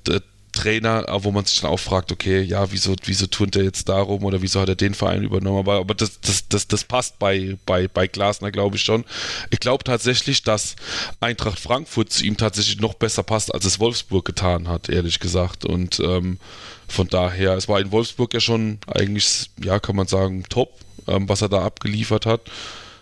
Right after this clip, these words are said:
Ähm, war, war mit, mit, mit Schmatke wohl immer ein bisschen schwierig, aber ich glaub, der hat irgendwie mit jedem da ein Problem, der da rumläuft. Ähm, und glaube, dass es, dass es ta-, tatsächlich funktionieren kann,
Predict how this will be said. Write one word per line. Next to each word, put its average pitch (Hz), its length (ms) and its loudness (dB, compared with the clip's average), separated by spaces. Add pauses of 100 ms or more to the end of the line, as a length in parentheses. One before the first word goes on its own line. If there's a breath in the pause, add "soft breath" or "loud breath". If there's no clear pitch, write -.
(160)
Ähm, 92 520 0
war, 95 220 0
war 98 120 2
mit, 95 300 -2
mit, - 320 -2
mit 95 180 0
Schmatke 110 500 -2
wohl 113 140 2
immer 110 140 2
ein 107 100 0
bisschen 110 260 0
schwierig, 110 380 2
aber 95 120 2
ich 92 100 -2
glaub, 98 200 2
der 95 140 2
hat 98 160 -2
irgendwie 95 240 0
mit 92 160 0
jedem 110 280 2
da 107 160 2
ein 110 120 -4
Problem, 107 460 0
der 104 100 2
da 104 60 2
rumläuft. 110 600 -2 (480 loud breath)
Ähm, 98 720 0
und 92 340 0
glaube, 107 280 0
dass 107 220 0
es, - 180 -2
dass - 220 0
es 101 120 -2
ta-, 98 240 2
tatsächlich - 540 -2
funktionieren 107 580 0
kann, 90 400 -2